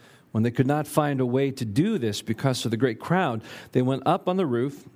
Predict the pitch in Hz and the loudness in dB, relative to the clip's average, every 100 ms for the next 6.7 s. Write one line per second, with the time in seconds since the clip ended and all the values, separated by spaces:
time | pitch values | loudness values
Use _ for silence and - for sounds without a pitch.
0 | - 120 123 151 196 196 165 143 131 - | 0 0 2 0 0 0 0 0 0 0
1 | 135 151 165 147 139 127 113 117 - - | 0 2 2 0 0 0 0 0 -6 -4
2 | 143 147 147 - - 120 - 147 143 127 | -2 0 -2 -6 -2 -4 0 -2 0 0
3 | 104 110 - - _ - - - 151 165 | -2 -4 -8 -14 _ -20 -20 0 0 2
4 | 180 156 151 156 156 127 113 - 165 151 | 0 0 0 0 0 -2 -4 0 2 2
5 | 120 123 127 139 190 - 156 143 - 120 | -2 -2 0 0 -2 0 0 0 0 0
6 | 131 147 196 190 143 - - | 0 -2 -2 -2 -4 -6 -12